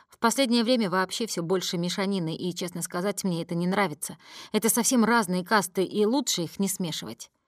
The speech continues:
«Как Ричи? Не вышел на след?» — спросил Ац. Я молчал. Знал, что он спросит, подготовился, всё за ночь продумал. «Даша, Даша,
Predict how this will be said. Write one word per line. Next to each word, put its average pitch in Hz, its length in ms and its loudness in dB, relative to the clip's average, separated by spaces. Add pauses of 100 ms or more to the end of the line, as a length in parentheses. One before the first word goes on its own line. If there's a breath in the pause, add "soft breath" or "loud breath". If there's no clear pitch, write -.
(640)
«Как 240 200 2
Ричи? 190 360 0 (520)
Не 180 140 -2
вышел 247 300 2
на 190 120 0
след?» — - 460 -6
спросил - 540 -4
Ац. 180 300 -8 (1300)
Я 190 180 0
молчал. 180 440 0 (840 loud breath)
Знал, 233 280 6
что - 180 -2
он 185 80 -4
спросит, - 500 -4
подготовился, 185 760 0
всё 214 300 0
за 190 200 0
ночь 180 240 -4
продумал. 170 500 -4 (720)
«Даша, 165 540 -4 (500)
Даша, 180 500 -6